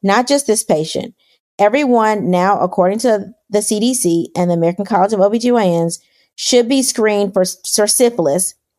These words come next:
in the first trimester. And then again in the third trimester, you're rescreened, even if you were negative in the first trimester.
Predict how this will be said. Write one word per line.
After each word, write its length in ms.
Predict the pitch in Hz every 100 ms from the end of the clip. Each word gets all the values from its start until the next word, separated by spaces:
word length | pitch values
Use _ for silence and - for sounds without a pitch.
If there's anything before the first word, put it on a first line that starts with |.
| _ _ _ _ _ -
in 200 | 233 269
the 120 | 262
first 420 | 240 226 208 220 -
trimester. 640 | 185 190 175 - - - - _ _ - -
And 220 | 214 208
then 160 | 247
again 340 | 247 208 254 247
in 100 | 240
the 160 | 240
third 380 | 240 285 285 233
trimester, 800 | - 180 170 160 - 165 170 240 - -
you're 220 | 185 190
rescreened, 560 | 202 285 - 202 156 - -
even 340 | 285 339 339
if 160 | 330 285
you 120 | 294
were 120 | 285
negative 400 | 254 254 254 240
in 80 | 226
the 100 | 220
first 260 | 190 185
trimester. 580 | - 151 143 185 - -